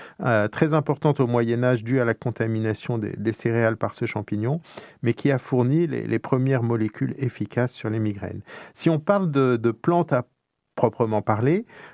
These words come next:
euh, on peut citer par exemple, euh, une plante qu'on appelle le griffonia. Et cette plante qu'on appelle le griffonia, elle comporte un certain nombre de molécules qui sont apparentées à, à la sérotonine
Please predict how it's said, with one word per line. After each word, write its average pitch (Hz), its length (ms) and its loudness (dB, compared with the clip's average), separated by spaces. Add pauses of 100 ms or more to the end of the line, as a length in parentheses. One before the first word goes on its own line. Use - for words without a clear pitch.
(120)
euh, 113 320 2
on 135 120 0
peut 160 200 -2
citer 156 340 -4
par 135 220 -2
exemple, 135 520 -2
euh, 120 380 0
une 110 220 -2
plante 170 320 -2
qu'on 113 260 -4
appelle 143 260 -2
le 104 160 -2
griffonia. 120 840 -2 (320)
Et 117 140 -2
cette - 280 -2
plante 160 360 0
qu'on 135 160 0
appelle 120 280 -2
le 110 140 0
griffonia, 113 760 -2 (100)
elle 123 200 0
comporte 151 600 -2
un 113 80 -2
certain - 340 -6
nombre 131 240 -4
de 113 80 -2
molécules 110 640 -2
qui - 160 -12
sont 110 380 -4
apparentées 123 800 -2
à, 98 120 2
à 107 240 -2
la 107 120 0
sérotonine 110 720 -2